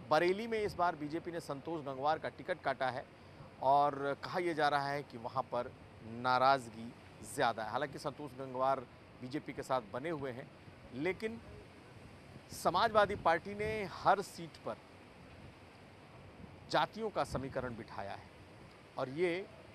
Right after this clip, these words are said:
इस बार बीजेपी को भारी पड़ रहा है। यानी कि कहीं भी वोटों का ध्रुवीकरण ना हो जाए, हिंदू मुसलमान ना हो जाए, इसकी पूरी तैयारी सपा ने कर रखी है। मुसलमान कैंडिडेट लगभग ना के बराबर हैं। अगर देखें तो संबल के अलावा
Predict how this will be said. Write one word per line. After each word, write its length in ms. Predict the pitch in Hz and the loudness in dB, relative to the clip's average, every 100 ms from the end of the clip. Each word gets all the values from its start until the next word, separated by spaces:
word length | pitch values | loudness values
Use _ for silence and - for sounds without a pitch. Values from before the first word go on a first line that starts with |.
| - | -14
इस 120 | 143 | -6
बार 180 | - 147 | -2 -2
बीजेपी 380 | 131 123 127 147 | -2 -6 -6 -8
को 140 | 135 | -10
भारी 240 | 127 107 110 | -8 -8 -8
पड़ 160 | 110 | -6
रहा 160 | 101 120 | -4 -2
है। 80 | 185 | -2
यानी 200 | 196 190 | -4 -6
कि 100 | 180 | -8
कहीं 320 | - 151 190 | -6 -4 -4
भी 280 | 185 202 202 - - - - - - - | -6 -8 -10 -16 -20 -20 -20 -20 -18 -6
वोटों 300 | 135 151 208 | -4 2 4
का 120 | 208 | 4
ध्रुवीकरण 480 | 156 160 170 160 160 | 2 0 0 0 0
ना 100 | 160 | -2
हो 160 | 151 | -2
जाए, 320 | 151 151 156 151 - - | -2 -2 -4 -8 -12 -10
हिंदू 260 | 156 175 | -4 -4
मुसलमान 500 | 156 143 143 123 139 | -4 -4 -4 -4 -4
ना 100 | 165 | -4
हो 120 | 139 | -6
जाए, 320 | 135 127 135 - - - - | -2 -2 -2 -6 -16 -20 -12
इसकी 240 | 156 - 180 | -10 -8 -10
पूरी 460 | - - 247 226 | -12 -10 -6 -6
तैयारी 440 | 156 139 135 131 110 | -4 -4 0 -2 -4
सपा 320 | - - 127 | -8 -6 -6
ने 100 | 104 | -6
कर 140 | 135 | -10
रखी 320 | 113 98 - - | -12 -14 -16 -20
है। 60 | - - - - - - - | -20 -20 -20 -20 -20 -20 -12
मुसलमान 460 | 127 175 170 185 175 | -6 -4 -2 -2 -2
कैंडिडेट 480 | 165 160 160 147 113 | -2 -2 -2 -6 -6
लगभग 360 | 127 165 139 131 | -2 -2 -2 -8
ना 260 | 113 123 139 | -6 -4 -4
के 140 | - | -4
बराबर 400 | 110 107 101 107 | -4 -4 -6 -10
हैं। 100 | 107 - - - - - | -14 -18 -20 -20 -20 -6
अगर 220 | 143 139 151 | 0 2 2
देखें 300 | 165 156 196 | 2 2 0
तो 100 | - | 0
संबल 360 | 180 160 190 | 0 4 2
के 120 | 190 | 4
अलावा 380 | 165 147 151 131 | 2 4 2 0